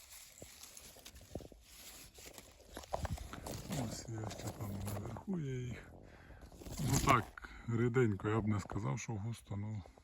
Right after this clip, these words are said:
по-, скуштувати якби я. Е, зараз я зважу, покажу вагу цього персика, бо це якби мерш-, перше плодоношення і самому цікаво подивитися.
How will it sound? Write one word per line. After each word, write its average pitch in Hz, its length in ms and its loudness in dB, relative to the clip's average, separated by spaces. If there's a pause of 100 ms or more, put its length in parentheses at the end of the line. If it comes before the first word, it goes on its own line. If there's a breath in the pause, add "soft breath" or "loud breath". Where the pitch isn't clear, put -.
(1000 loud breath)
по-, 104 380 4
скуштувати 123 680 12
якби 110 320 8
я. 107 180 4 (1600 loud breath)
Е, 110 400 10
зараз 139 440 12
я 135 140 12
зважу, 143 440 12
покажу 117 520 12
вагу 135 420 12 (920 soft breath)
цього 123 300 12
персика, 107 760 4 (120)
бо 107 160 2
це 131 160 6
якби 107 240 10
мерш-, 117 380 8 (200)
перше 113 340 6
плодоношення 113 760 6
і 101 40 2
самому 135 460 4
цікаво 123 420 8
подивитися. 110 720 6